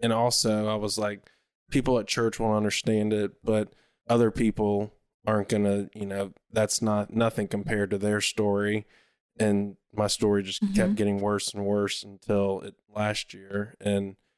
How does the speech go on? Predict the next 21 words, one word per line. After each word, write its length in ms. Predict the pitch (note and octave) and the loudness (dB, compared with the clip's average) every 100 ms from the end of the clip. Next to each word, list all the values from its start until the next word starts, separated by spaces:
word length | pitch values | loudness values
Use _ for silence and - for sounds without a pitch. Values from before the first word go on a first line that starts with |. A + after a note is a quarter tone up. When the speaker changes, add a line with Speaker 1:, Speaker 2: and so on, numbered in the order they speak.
| - | 0
Speaker 1:
all 180 | G#2 G#2 | 2 4
I, 80 | |
you 220 | G2+ F#2+ G#2 | 2 0 0
know, 140 | G2 | 0
community 480 | - A2+ A2 G#2 G2 | -2 2 2 2 -2
is 120 | F#2+ | -8
big, 340 | - G#2+ G2+ G2 | -2 0 0 0
just 300 | G2+ - - | -2 -2 0
being 160 | A2 | 2
able 180 | G#2 G2+ | 2 0
to 80 | F#2+ | 0
open 320 | G2+ G2 G#2 | -2 -2 -2
up 180 | G2 - | -2 -4
and 160 | G2 | -12
talk 380 | - A2 G#2 G2+ | -4 0 0 2
and 80 | A3 | 2
Speaker 2:
Mm-hmm. 200 | G#3+ A3 A#3 - | 4 2 0 0
Speaker 1:
break 240 | G#2+ G#2 | 0 0
those 200 | F#2+ G2 | -2 -4
chains. 560 | - - G2 F#2+ - - _ - | -4 -8 -8 -10 -18 -20 _ 0
Speaker 2:
Yeah. 300 | G#3 F#3 | 2 2